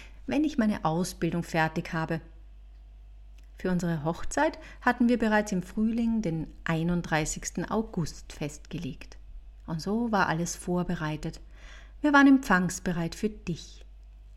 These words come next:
einen weiteren Teil unserer Seelenfamilie.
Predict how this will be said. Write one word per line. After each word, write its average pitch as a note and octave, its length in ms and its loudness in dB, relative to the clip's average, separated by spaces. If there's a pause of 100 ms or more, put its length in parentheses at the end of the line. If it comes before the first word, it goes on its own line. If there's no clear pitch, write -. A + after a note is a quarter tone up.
einen F3 280 2
weiteren F3 500 2
Teil E3 340 -2
unserer F3+ 380 0
Seelenfamilie. D#3+ 1000 -2